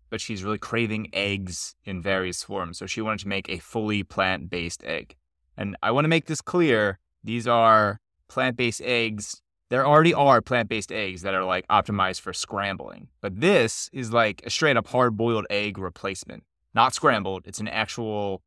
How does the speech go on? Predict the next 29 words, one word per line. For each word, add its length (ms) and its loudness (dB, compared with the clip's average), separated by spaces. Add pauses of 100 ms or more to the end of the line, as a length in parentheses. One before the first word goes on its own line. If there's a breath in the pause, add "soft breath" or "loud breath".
(100)
composed 640 0
hard-boiled 580 0
egg. 360 -10 (320)
So 360 -4
there's 240 -4
nothing 220 2
like 140 2
this 160 -2
on 100 0
the 80 -4
market 400 -2 (100)
yet. 540 -10 (420)
Um, 540 0
and 260 -6
it 120 -10
took 160 -2
about 200 2
eighteen 380 2
months 340 2
to 60 -10
develop 340 2
it. 140 2 (460)
Uh, 160 2
they 140 0
were 80 0
born 420 4
and 300 0
they 140 0
won 500 2